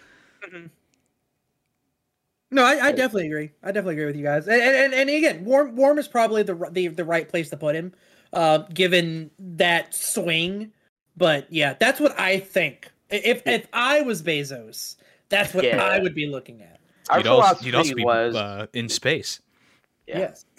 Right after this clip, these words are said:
Speaker 1: <laughs>
Speaker 2: Our philosophy was, uh, you know, new owner probably coming in, probably wants his own people, you know, just, like, kind of, like, doesn't want any, like, reminiscence of, like, what this owner currently is going through and what,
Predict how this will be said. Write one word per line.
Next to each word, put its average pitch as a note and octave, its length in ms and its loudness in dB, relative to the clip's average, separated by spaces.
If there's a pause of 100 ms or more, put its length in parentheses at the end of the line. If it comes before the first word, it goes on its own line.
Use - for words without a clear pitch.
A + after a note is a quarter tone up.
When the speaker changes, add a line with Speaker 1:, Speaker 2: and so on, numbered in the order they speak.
(220)
Speaker 1:
<laughs> - 380 -12
Speaker 2:
Our C3 140 2
philosophy D3+ 560 0
was, G#2+ 380 -4
uh, G2+ 120 -4
you G#2 120 -6
know, G#2+ 200 -6
new C3 260 -2
owner C3 320 0
probably C3 320 -2
coming B2+ 320 -10
in, B2+ 200 -4
probably A#2 240 -2
wants A#2 240 -10
his G#2+ 140 -10
own A2+ 240 -10
people, A#2 500 -10
you A2+ 80 -10
know, G#2 340 -10
just, - 280 -18
like, F#2 240 -10 (500)
kind G#2+ 220 -4
of, F#2 200 -6
like, F#2 220 -8 (260)
doesn't C3 300 0
want C3+ 180 2
any, B2 220 0
like, A2 420 -2
reminiscence B2+ 720 -4
of, G#2 340 -4
like, G2 340 -10 (720)
what A#2 320 2 (100)
this A#2 200 -6
owner A#2 420 -2
currently C#3+ 800 -6
is C3+ 160 -12
going C#3 300 -4
through D3+ 320 -2
and G#2 200 -4
what, G2+ 140 -6